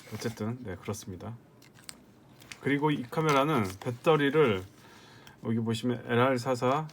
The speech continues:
두 개를 사용을 해요. 배터리가 있어야지 작동이 돼요. 여기 이, 이런 배터리 있죠? 이거 두 개를 넣어주시면 되겠고,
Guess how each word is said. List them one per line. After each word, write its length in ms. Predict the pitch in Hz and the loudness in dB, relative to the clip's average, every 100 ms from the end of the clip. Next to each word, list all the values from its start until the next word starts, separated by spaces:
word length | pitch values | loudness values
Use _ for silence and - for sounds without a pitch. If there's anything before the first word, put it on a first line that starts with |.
| - | -16
두 200 | - 127 | -12 -4
개를 220 | 135 131 | 2 2
사용을 420 | 117 143 139 123 110 | 2 0 2 2 0
해요. 100 | 92 | -2
배터리가 380 | 123 120 160 135 | -2 2 4 4
있어야지 360 | 107 - 131 110 | 4 2 0 0
작동이 360 | 107 - 110 | -6 -4 -4
돼요. 300 | 92 92 117 117 98 | -4 -6 -6 -10 -12
여기 220 | 98 101 | -8 -8
이, 360 | 113 113 107 110 117 | -6 -4 -4 -6 -6
이런 300 | 110 107 101 98 - - - - | -4 -2 -4 -6 -12 -14 -20 -16
배터리 320 | - - 101 92 | -8 -4 -4 -6
있죠? 180 | - 135 | -10 -10
이거 180 | 107 104 | -10 -4
두 140 | - | 0
개를 160 | 123 107 | 2 2
넣어주시면 600 | 98 107 - - 110 104 | 2 -2 -6 -10 -8 -6
되겠고, 480 | 98 98 - 123 | -8 -12 -8 -8